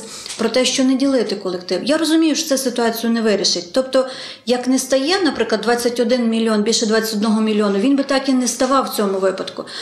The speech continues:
Але ми би рівномірно розподілили це між всіма установами. Тому ми з, до влади звертались з двома проханнями. По-перше, це поставити всіх в однакові умови.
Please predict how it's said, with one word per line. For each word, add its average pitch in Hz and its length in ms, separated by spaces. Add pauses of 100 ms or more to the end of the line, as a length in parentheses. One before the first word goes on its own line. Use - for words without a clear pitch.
(280)
Але 233 240
ми 285 200
би 254 280 (420)
рівномірно 240 880 (440)
розподілили 254 960
це 269 300
між 247 260
всіма 220 480
установами. 202 640 (380)
Тому 285 260
ми 262 160
з, 214 100 (240)
до 226 140
влади 240 340
звертались 226 840
з 196 60
двома 214 360
проханнями. 190 560 (360)
По-перше, 240 420
це 226 140
поставити 220 600
всіх 208 380
в 214 40
однакові 208 480
умови. 208 500